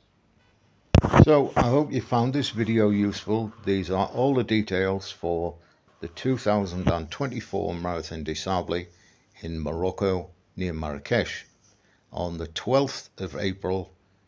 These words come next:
next year. Um, the registration and entry is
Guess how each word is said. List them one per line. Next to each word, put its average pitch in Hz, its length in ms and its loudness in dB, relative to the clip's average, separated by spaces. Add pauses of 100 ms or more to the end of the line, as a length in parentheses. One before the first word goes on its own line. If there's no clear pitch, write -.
(180)
next 82 400 -10
year. 78 320 -4 (840)
Um, 82 600 -4 (600)
the 85 320 -6
registration 101 840 -2
and 98 240 -4
entry 101 420 0
is - 260 -8